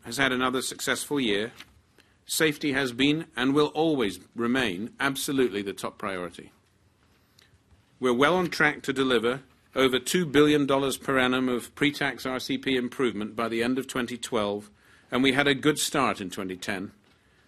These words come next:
Like-for-like costs have returned to two thousand and four levels, and refining achieved its goal of becoming break-even in a similar environment to two thousand and nine.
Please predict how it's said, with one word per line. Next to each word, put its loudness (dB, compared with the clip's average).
Like-for-like 2
costs -4
have -4
returned 0
to -12
two -2
thousand -2
and -6
four 0
levels, -4
and 0
refining 2
achieved -2
its -8
goal -2
of -4
becoming 2
break-even 0
in -6
a -6
similar 0
environment -4
to -16
two -4
thousand -8
and -8
nine. -6